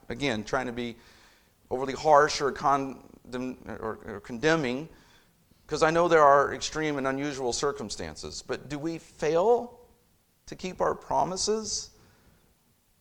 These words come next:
with our money? Signing contracts that we don't ever intend to fulfill and getting ourselves in debt and not paying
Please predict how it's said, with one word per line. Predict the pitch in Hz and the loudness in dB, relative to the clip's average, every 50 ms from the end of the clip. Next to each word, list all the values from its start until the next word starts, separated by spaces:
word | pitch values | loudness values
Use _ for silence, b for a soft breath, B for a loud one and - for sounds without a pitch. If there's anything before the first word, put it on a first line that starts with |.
| _ - | _ -8
with | 123 - 139 | -6 -4 -2
our | 117 104 | -2 -2
money? | 98 104 107 117 160 202 220 214 - - _ _ _ _ _ _ _ _ _ _ _ _ _ _ _ _ _ - | 0 -2 -2 -2 -4 -6 -8 -10 -12 -18 _ _ _ _ _ _ _ _ _ _ _ _ _ _ _ _ _ -12
Signing | - - 139 139 165 190 180 | -4 0 0 0 0 0 -2
contracts | - - 160 143 160 180 - - 180 185 202 208 202 - - | -2 2 2 2 2 2 0 2 4 4 4 4 2 -2 -4
that | - - - - | -2 -2 -4 -4
we | 113 117 | -4 -2
don't | 113 123 139 160 - 123 | 0 0 0 0 -2 -2
ever | 135 135 147 165 147 | -2 -2 -2 -2 -6
intend | 131 120 - 147 139 143 165 180 180 - - | -6 -6 -4 -4 -2 -2 -4 -6 -10 -14 -16
to | - - 123 | -14 -12 -12
fulfill | - - 107 92 - 131 131 156 175 196 185 160 - | -10 -10 -10 -6 -2 0 2 2 2 0 -2 -4 -6
and | - 98 | -6 -6
getting | 113 135 151 151 | -4 -4 -2 -2
ourselves | 143 127 120 - 139 147 151 147 131 135 | -4 -4 -2 0 0 0 -2 -4 -6 -6
in | 127 117 | -2 2
debt | 131 151 175 185 180 - | 2 4 4 2 2 -2
and | 117 110 | -6 -4
not | 127 139 - - | -4 -4 -4 -4
paying | - 147 156 160 170 185 | -4 -4 -4 -4 -8 -10